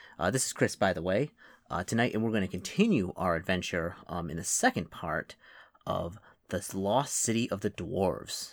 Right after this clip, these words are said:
a Path of Legends free mini adventure. The other one was free, too, as well. So, there was three of these adventures, uh, kinda set the stage for, like, the, the main book coming out. Um, I did the first one, uh, with, uh, Fred the Mighty, which I'm gonna continue playing.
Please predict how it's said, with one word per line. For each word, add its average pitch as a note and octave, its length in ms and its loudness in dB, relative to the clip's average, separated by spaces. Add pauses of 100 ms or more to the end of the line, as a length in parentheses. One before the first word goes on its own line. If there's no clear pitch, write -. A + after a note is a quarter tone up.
a - 60 -8
Path G2+ 300 0
of F#2 160 -4
Legends F#2+ 360 0
free A#2+ 480 -2
mini G#2 300 2
adventure. E2+ 340 -6
The A2 100 4
other C#3 120 10
one G#2 120 4
was F2+ 100 -4
free, F2 240 -4
too, - 200 -8
as - 160 -16
well. - 200 -10 (480)
So, F#2+ 360 4 (180)
there A#2 100 2
was G#2+ 160 -2
three C#4 400 0
of G3+ 60 0
these C#3 180 0
adventures, G2 840 0 (280)
uh, F2 300 0 (400)
kinda A2+ 340 0
set - 220 0
the G#2 60 -2
stage A2 420 0
for, G2 180 -2
like, F#2 220 -2
the, F2+ 240 -6
the G2 80 -4
main F#2 320 0
book G2+ 280 0
coming A#2+ 300 0
out. B2+ 300 0 (440)
Um, G2 200 2
I F#2+ 80 0
did F3+ 120 6
the E3 60 2
first C#3+ 320 2
one, F2 420 -6
uh, F2+ 280 -6
with, F#2+ 420 -4
uh, F#3 120 -2
Fred E3 280 2
the C#3 80 2
Mighty, F#2+ 400 2
which G#2+ 140 -4
I'm G#2 80 -2
gonna G2 100 -4
continue G#3+ 340 2
playing. G2 440 2